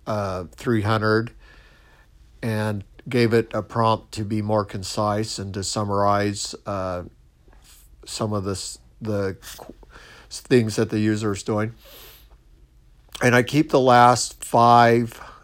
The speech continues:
uh, questions that, or inputs from the user so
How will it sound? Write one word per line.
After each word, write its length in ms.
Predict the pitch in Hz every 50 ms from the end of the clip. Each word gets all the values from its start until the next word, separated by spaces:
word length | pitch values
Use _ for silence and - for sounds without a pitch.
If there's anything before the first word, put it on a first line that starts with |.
| - - _ -
uh, 300 | 127 120 107 101 98 - - - - _ - - _ _ - _ - - _ _ _ _ _ _
questions 720 | - - 127 120 117 117 - - - 117 107 104 95 - -
that, 300 | 113 107 104 101 101 - -
or 440 | 117 107 104 101 101 98 98 101 - - - - - _
inputs 480 | - 127 123 120 - 120 107 98 - -
from 180 | - 110 101 101
the 100 | 104 104
user 420 | 107 117 117 113 104 107 101 95
so 420 | - - 107 107 104 101 101 101